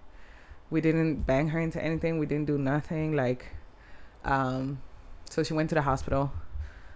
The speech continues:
got accused of a lot of weird, crazy shit, and then got sent back. So they didn't follow protocol, because normally protocol is you keep the baby inside and then you examine the baby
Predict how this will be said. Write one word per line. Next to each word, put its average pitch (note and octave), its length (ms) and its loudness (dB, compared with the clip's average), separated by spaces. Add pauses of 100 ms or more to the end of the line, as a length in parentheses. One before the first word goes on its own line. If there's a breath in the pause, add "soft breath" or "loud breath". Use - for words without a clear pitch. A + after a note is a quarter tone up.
(480 loud breath)
got D3+ 120 10
accused G3 320 8
of E3 100 4
a E3 40 8
lot D#3 280 12
of F3+ 200 12
weird, E3+ 500 10
crazy A3+ 380 12
shit, A3 460 12 (380 loud breath)
and D#3+ 180 4
then D#3 120 6
got D#3+ 180 10
sent E3+ 300 2
back. D3 360 6 (160)
So - 200 0
they C#3 120 4
didn't D3 280 4
follow C#3 320 6
protocol, D3 580 2 (360)
because D3 240 2
normally C#3+ 340 4
protocol D#3 440 6
is C#3+ 120 4
you D3+ 80 4
keep D3+ 240 -4
the C#3 80 -2
baby C3+ 260 2
inside B2+ 460 0
and C#3 240 -2
then B2+ 160 0
you B2+ 320 -2 (180)
examine C#3+ 380 -2
the C3+ 60 -2
baby D3 380 4